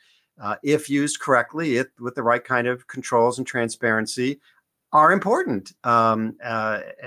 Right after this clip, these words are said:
we need surveillance, uh, and not just after, <laughs> you know, we can't just want surveillance after something goes wrong.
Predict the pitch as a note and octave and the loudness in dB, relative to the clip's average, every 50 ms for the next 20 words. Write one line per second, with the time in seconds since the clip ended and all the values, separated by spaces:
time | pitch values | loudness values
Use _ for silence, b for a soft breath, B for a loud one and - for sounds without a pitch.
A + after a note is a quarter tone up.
0 | B2 B2 A#2+ C3 D3 D#3 A#3+ C#4 F4 F#4+ - F4+ D4 B2 A#2 G2 F#2+ F2 F2+ F#2 | -12 -8 -4 0 2 4 4 4 4 4 2 0 2 4 4 4 2 0 -2 -6
1 | - - - - - - A2+ A2 G#2+ G#2+ G#2 G#2 G#2 - A2+ A#2 A#2 A#2+ B2 C3+ | -8 -12 -14 -14 -10 -8 -4 -2 -2 -2 -2 -2 -4 -6 -6 -4 -4 -2 2 4
2 | C#3+ D#3+ E3+ - F3+ D#3+ - D3+ D3+ D3 E3 - E3+ C#3 F3+ - B B B B | 4 4 4 2 0 0 0 2 2 2 0 0 0 0 0 0 B B B B
3 | - D3+ C#3 - G3+ A3 A3 - G#3 G3+ - D3+ D3 D#3+ E3+ F3+ F3 - - D#3+ | -8 -6 0 2 2 2 2 2 0 0 -2 -2 2 4 4 4 4 2 -2 -2
4 | C#3 D#3+ D#3+ D#3+ D#3 D3 - - D3 C#3+ D3+ - C#3+ B2+ - D3+ D3 D3 - C#3+ | 0 2 2 4 2 0 0 0 0 0 0 0 -4 -4 -2 -2 -2 -2 -2 -2
5 | C#3 A#2 C3+ B2+ B2 A#2 G#2 A2 B2 D#3+ G3+ F3 A2+ G2+ G2 G2+ A2+ | 0 2 2 2 2 0 -2 0 2 2 4 4 4 2 0 0 -4